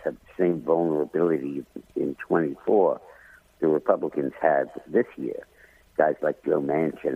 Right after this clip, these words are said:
are up, who probably are not gonna get reelected. So, um, we have a very good chance of a strong majority in the Senate in, uh, twenty twenty-four, which would be the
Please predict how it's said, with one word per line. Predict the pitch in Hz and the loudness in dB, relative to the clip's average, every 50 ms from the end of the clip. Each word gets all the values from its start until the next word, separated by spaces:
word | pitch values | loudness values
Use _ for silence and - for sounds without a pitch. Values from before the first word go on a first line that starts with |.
| 64 | -2
are | 58 58 | -2 -2
up, | 60 64 - - | -4 -4 -6 -6
who | - 64 | -6 -4
probably | - - 73 58 57 65 65 | 0 0 0 0 0 -2 -2
are | 64 | 0
not | 65 69 67 - | 0 0 -2 -2
gonna | - 69 67 67 | -2 -4 -4 -4
get | 62 - 69 69 60 | -2 -2 -2 -2 -2
reelected. | 67 71 67 69 71 73 76 78 - - - - - _ _ _ _ - - _ _ _ _ _ _ _ _ _ - | 0 0 2 2 4 4 4 2 0 -4 -18 -20 -20 _ _ _ _ -20 -20 _ _ _ _ _ _ _ _ _ 2
So, | - 87 82 78 64 - - - - | 4 4 4 2 -2 -6 -8 -4 0
um, | 85 85 80 - - - - - _ _ _ _ _ - - - - - | 2 2 2 0 -4 -10 -18 -20 _ _ _ _ _ -20 -20 -20 -14 -6
we | - 87 87 87 | 0 2 2 2
have | 82 82 71 | 2 2 0
a | 78 76 | 0 -2
very | 71 - 87 90 85 | 0 2 2 2 2
good | 76 - - 101 104 - - | 0 2 0 0 0 0 -6
chance | - 80 73 69 67 62 - - | -2 -2 0 0 -2 -4 -2 -2
of | 80 - | -2 0
a | 73 71 69 - - - | 0 -2 -2 -4 -8 -2
strong | - 85 85 82 78 76 73 | 0 2 2 2 2 0 0
majority | 73 69 - - 78 80 76 73 73 69 69 | -2 -2 0 2 2 4 4 4 2 0 0
in | 69 69 65 | -2 -2 -2
the | 67 - - - | -4 -6 -2 0
Senate | 101 107 98 73 58 50 - - _ _ _ - - _ _ _ _ _ - | 0 0 0 0 -4 -8 -12 -20 _ _ _ -20 -20 _ _ _ _ _ 0
in, | 76 78 73 71 71 - | 0 2 2 0 -2 -2
uh, | - - 71 69 64 - | 0 0 2 2 0 -2
twenty | - - 87 78 71 67 67 | -2 0 0 2 0 -2 -4
twenty-four, | - - - 78 76 69 64 - - - 92 90 82 78 73 | -6 -4 -2 0 0 0 -2 -2 0 2 4 4 4 2 2
which | 73 69 - - | 0 -2 -2 -2
would | - 73 - | -6 -4 -2
be | - 71 65 - _ _ _ _ _ _ _ _ _ | -2 -2 -2 -2 _ _ _ _ _ _ _ _ _
the | - - | -6 -6